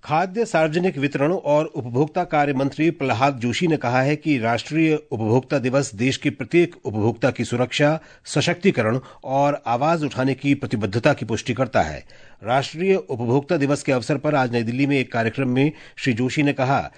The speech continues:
कि उपभोक्ता संरक्षण अधिनियम दो हज़ार उन्नीस ने नियमों को लागू करके ई कॉमर्स को शामिल कर, उत्पाद दायित्व को लागू कर और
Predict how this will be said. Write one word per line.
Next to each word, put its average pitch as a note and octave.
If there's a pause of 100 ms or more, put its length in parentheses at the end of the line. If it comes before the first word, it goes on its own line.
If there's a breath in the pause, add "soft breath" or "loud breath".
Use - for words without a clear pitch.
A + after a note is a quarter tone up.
(200 soft breath)
कि E3 (100)
उपभोक्ता D3+
संरक्षण C#3
अधिनियम C#3 (160)
दो B2+
हज़ार C3+
उन्नीस C3+
ने B2+ (320 loud breath)
नियमों D3+
को F#3
लागू C3+
करके D#3 (140)
ई D#3+
कॉमर्स C#3
को C#3
शामिल B2
कर, D3 (440 loud breath)
उत्पाद F3
दायित्व D3
को D#3+
लागू C#3
कर B2+ (360 loud breath)
और D3